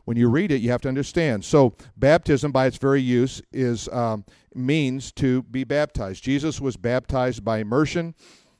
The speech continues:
um, and, uh, and it illustrates the death, burial, and resurrection of Jesus Christ. Uh, where should I get baptized? That, you know, some churches say you only get baptized in the church.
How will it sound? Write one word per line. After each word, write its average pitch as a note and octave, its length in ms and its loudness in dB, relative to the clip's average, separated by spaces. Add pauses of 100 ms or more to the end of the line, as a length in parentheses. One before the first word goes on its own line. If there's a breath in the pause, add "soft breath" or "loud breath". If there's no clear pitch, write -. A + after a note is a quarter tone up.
(100)
um, A2 500 -2 (840)
and, B2+ 360 -2
uh, A#2 260 2 (400)
and B2+ 160 -2
it A#2+ 100 -6
illustrates C#3+ 540 2
the B2+ 100 4
death, B2+ 280 2
burial, B2+ 180 4
and A#2 80 -2
resurrection A2+ 480 2
of G#2 80 -6
Jesus G#2 300 -6
Christ. G2+ 440 -4 (440 soft breath)
Uh, B2+ 200 4
where D3+ 200 10
should F3 160 4
I D#3+ 80 6
get D3 200 0
baptized? E3 640 2
That, C3 220 -2
you C3+ 60 -6
know, C3+ 160 0
some D3 260 0
churches D3+ 380 0
say D3+ 160 2
you C3+ 240 0 (160)
only C#3 200 0
get C3+ 140 0
baptized B2+ 520 2
in C3 240 -4
the B2 100 4
church. - 560 -2